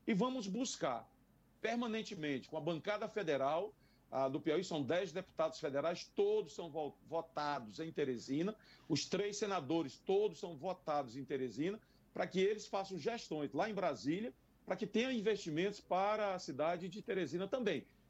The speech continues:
Então, é um esforço que tem que ser feito pela Prefeitura de Teresina, o governo do estado e também pelo governo federal. E nós vamos liderar esse trabalho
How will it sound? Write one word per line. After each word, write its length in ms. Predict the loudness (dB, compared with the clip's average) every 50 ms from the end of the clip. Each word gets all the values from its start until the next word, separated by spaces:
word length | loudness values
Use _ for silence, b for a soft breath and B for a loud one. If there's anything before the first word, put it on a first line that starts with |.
| _
Então, 180 | -2 0 0 2
é 40 | 2
um 60 | 0
esforço 720 | 0 -2 -4 -4 0 2 2 2 2 0 -4 -6 -10 -10
que 140 | -8 -8 -6
tem 160 | -6 -6 -6
que 60 | -6
ser 120 | -6 -6 -4
feito 400 | -2 0 0 2 2 0 -4 -10 -20 _ _ -20 -20 -6 0
pela 240 | 0 2 2 0 -2 -4 -4 -4 -4 -2
Prefeitura 460 | -2 -4 -4 -4 -4 -2 -2 -2 -2
de 60 | -2
Teresina, 560 | -2 -2 -2 -2 0 2 2 4 4 4 2
o 40 | 2
governo 400 | 2 2 2 2 2 0 0 0
do 60 | -2 -4
estado 540 | -4 -4 0 2 4 4 4 2 0 -4 b b b b b -2
e 100 | 0 0
também 440 | 2 0 0 2 2 2 2 2 0
pelo 300 | 0 0 2 2 2 2
governo 520 | 2 0 0 2 2 2 2 2 0 0
federal. 480 | 0 -2 -2 0 0 2 2 2 0 0
E 40 | 2
nós 220 | 2 2 2 2
vamos 240 | 2 0 0 0 0
liderar 640 | 0 2 2 2 2 2 2 0 0 0 -2 -4 -8 _ _ _ _ 0
esse 280 | 2 2 2 0 -4
trabalho 600 | -8 -6 -6 -2 -2 0 2 2 0 0 -2 -6